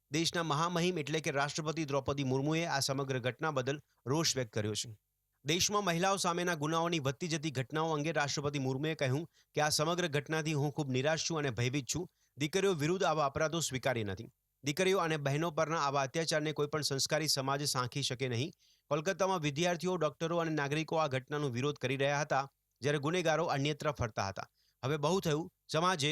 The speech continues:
પ્રમાણિક અને આત્મનિરીક્ષણ કરવાની જરૂર છે. કોલકાતાની આરજી કર મેડિકલ હોસ્પિટલના સેમિનાર હોલમાં નવ ઓગસ્ટના રોજ એકત્રીસ વર્ષીય તાલીમાર્થી મહિલા ડોક્ટરનો મૃતદેહ મળી આવ્યો હતો. તેના શરીરમાંથી કપડાં ગાયબ હતા,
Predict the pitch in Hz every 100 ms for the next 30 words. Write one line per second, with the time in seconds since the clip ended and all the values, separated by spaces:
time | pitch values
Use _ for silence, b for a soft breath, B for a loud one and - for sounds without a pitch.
0 | 160 147 147 156 180 147 147 156 131 -
1 | 156 147 - 170 147 135 135 156 127 113
2 | 98 - - - _ _ _ _ _ _
3 | _ _ 151 160 208 175 196 202 160 156
4 | 175 180 175 151 156 170 131 139 - 151
5 | 160 156 143 143 151 127 131 139 147 151
6 | 135 143 131 139 135 131 131 151 - b
7 | b 139 190 180 196 160 156 170 151 143
8 | 156 156 147 160 139 139 135 127 - 156
9 | 156 131 123 143 123 117 107 104 101 135
10 | _ b b 139 151 147 160 170 175 165
11 | 156 151 156 139 135 151 135 151